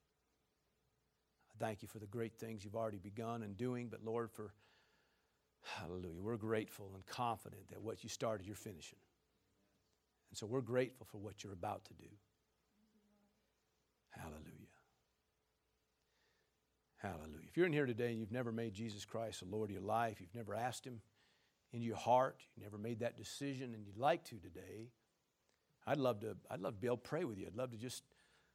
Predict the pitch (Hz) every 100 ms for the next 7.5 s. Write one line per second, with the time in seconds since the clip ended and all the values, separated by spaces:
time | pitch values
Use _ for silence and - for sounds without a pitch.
0 | _ - 110 135 123 143 123 110 139 -
1 | 180 131 104 98 98 - - _ 101 -
2 | 143 151 151 185 190 117 101 _ _ _
3 | _ _ _ _ _ 165 170 127 151 -
4 | 175 123 139 160 135 120 - _ _ _
5 | _ 151 139 120 127 107 131 160 190 127
6 | 98 110 160 156 139 131 135 139 151 185
7 | 143 104 - 131